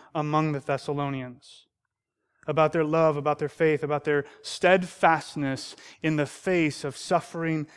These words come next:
and persecutions. But everything that they're enduring, that in spite of all of this stuff that's coming against them, they are still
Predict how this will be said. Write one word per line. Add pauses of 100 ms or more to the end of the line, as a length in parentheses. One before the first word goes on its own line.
(140)
and
persecutions. (1500)
But
everything
that
they're
enduring,
that
in
spite
of
all
of
this
stuff
that's
coming
against
them,
they
are
still